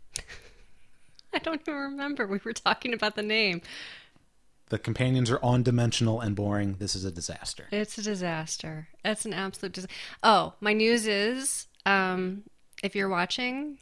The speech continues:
Speaker 1: because I know you are, because you love
Speaker 2: You love the show
Speaker 1: everything
Speaker 2: so
Speaker 1: Doctor
Speaker 2: much.
Speaker 1: Who, uh, you don't have to watch. You can just watch something else. It's fine.
Speaker 2: Yeah.
Speaker 1: I mean, no one's gonna stop you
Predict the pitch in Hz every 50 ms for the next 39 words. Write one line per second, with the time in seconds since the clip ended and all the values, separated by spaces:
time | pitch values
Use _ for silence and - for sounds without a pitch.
0 | _ - - 208 - 202 190 208 214 208 208 214 214 196 180 - - 175 175 165
1 | 160 165 165 165 170 170 185 180 170 170 170 165 165 170 165 160 165 165 160 165
2 | 180 180 180 180 180 185 180 107 110 139 - 208 214 220 226 226 - 220 208 202
3 | 196 185 - 185 175 175 185 208 101 196 190 190 185 185 180 175 165 165 165 165
4 | 170 175 - - - - - - - - - - 180 180 180 175 175 175 175 -
5 | - - 202 233 294 320 330 381 381 - 392 381 403 381 226 - - - - -
6 | - - - - - - - - - - - - - - - - 302 320 - -
7 | 392 - - - - - - - - - - - - 277 302 302 - - 330 -
8 | 349 349 349 311 226 208 - - - - - _ _ _ _ _ _ _ _ _
9 | _ _ _ _ _ _ _ _ _ _ _ _ _ _ - - - - - -
10 | - - - - - _ - 285 269 254 220 202 202 202 190 - - 208 180 -
11 | - _ _ _ - 247 262 269 262 262 277 320 - - - 311 269 - - 196
12 | 185 202 208 - 196 190 196 214 233